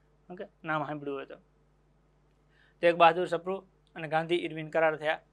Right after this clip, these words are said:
બીજી ગોળમેજી પરિષદ ઓગણીસો એકત્રીસમાં, પહેલી ત્રીસમાં, બીજી એકત્રીસમાં અને ત્રીજી બત્રીસમાં. એમાં એકત્રીસમાં ગાંધીજી ગયા બીજી પરિષદમાં. બીજી ગોળમેજી પરિષદ સાત સપ્ટેમ્બર ઓગણીસો એકત્રીસના રોજ યોજાઈ.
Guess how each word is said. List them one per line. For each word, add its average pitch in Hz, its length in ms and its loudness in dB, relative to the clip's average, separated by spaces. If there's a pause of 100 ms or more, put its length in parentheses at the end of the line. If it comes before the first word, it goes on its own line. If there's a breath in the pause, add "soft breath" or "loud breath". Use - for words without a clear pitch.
(2500)
બીજી 202 240 4
ગોળમેજી 196 340 4
પરિષદ 180 380 -2
ઓગણીસો 180 300 -2
એકત્રીસમાં, 175 500 -4
પહેલી 180 200 0
ત્રીસમાં, 190 420 -4
બીજી 180 200 -4
એકત્રીસમાં 190 380 -6
અને 196 80 -6
ત્રીજી 170 180 -8
બત્રીસમાં. 165 500 -4 (140)
એમાં 170 180 0
એકત્રીસમાં 175 460 -2
ગાંધીજી 170 380 0
ગયા 165 180 2
બીજી 160 220 -6
પરિષદમાં. 151 460 -12 (120)
બીજી 185 180 2
ગોળમેજી 202 320 2
પરિષદ 196 280 -4
સાત 190 280 0
સપ્ટેમ્બર 190 340 -2
ઓગણીસો 185 280 -2
એકત્રીસના 180 400 -6
રોજ 175 160 -2
યોજાઈ. 180 360 0